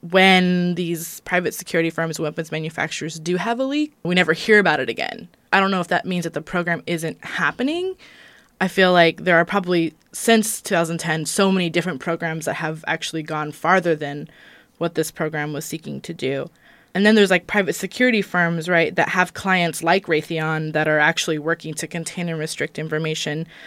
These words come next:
on the malpractice of these corporations or industries, militaries, governments. So when there is a leak on a private security firm, we don't just find out about that one corporation. We find out about all their clients, which I think is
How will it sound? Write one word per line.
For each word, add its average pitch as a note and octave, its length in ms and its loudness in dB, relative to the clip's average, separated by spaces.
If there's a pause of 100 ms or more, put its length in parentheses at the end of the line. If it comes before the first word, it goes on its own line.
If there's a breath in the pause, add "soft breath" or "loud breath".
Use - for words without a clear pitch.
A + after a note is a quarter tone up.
(300 loud breath)
on E3+ 160 2
the D#3+ 60 0
malpractice E3 720 0
of D#3 180 -2
these D#3+ 180 0
corporations D#3+ 720 -2
or C#3+ 80 -4
industries, C#3 760 -6
militaries, D#3 680 -2
governments. E3 680 -4 (320 loud breath)
So - 180 2
when G3 140 4
there F#3 100 4
is C4 180 8
a C#4 100 6
leak G3 260 4
on F3+ 100 2
a E3+ 60 0
private E3 320 0
security C4 420 4
firm, E3+ 480 0
we F3 80 2
don't F3 240 2
just F3+ 180 -8
find F3 280 0
out E3 240 4
about D3+ 300 -2
that D#3 140 0
one D#3 200 -6
corporation. F#3+ 560 2
We E3 80 -2
find D3+ 280 -6
out D3+ 140 0
about D3+ 220 -2
all D3 120 -2
their D#3 120 -4
clients, A3+ 680 4 (640 loud breath)
which F#3 180 2
I F3 100 2
think F3 240 -2
is D#3 420 -2